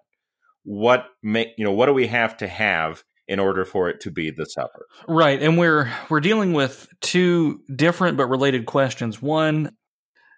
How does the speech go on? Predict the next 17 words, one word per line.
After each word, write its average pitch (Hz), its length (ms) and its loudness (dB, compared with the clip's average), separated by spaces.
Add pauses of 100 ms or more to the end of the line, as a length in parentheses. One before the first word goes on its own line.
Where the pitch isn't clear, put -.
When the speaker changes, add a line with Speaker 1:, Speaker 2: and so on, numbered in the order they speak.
Speaker 2:
you 123 80 -4
know, 123 80 2
the 123 80 2
duration 143 880 2
as 123 180 -2
well, 127 280 2
the 120 160 -2
duration 123 480 0
of 117 260 -4 (800)
the 135 140 0
union. 123 420 2 (720)
Also, 131 880 0 (720)
is 147 180 0
there 147 160 4
a 135 60 2
difference 156 340 2
between 139 540 0